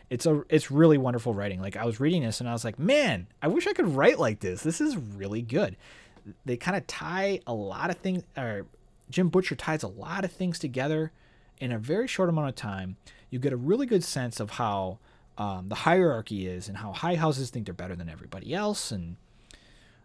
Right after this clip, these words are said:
um, and I, and we really like seeing Bridget stand up for herself. Again,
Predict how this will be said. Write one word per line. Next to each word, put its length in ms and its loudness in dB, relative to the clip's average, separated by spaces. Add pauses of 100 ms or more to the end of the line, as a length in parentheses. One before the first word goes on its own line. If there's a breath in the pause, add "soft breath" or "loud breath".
(120)
um, 520 -8 (300)
and 120 2
I, 140 -2
and 140 6
we 100 8
really 280 8
like 260 4
seeing 240 4
Bridget 340 2
stand 460 -2
up 120 0
for 140 0
herself. 340 0 (320 soft breath)
Again, 420 -2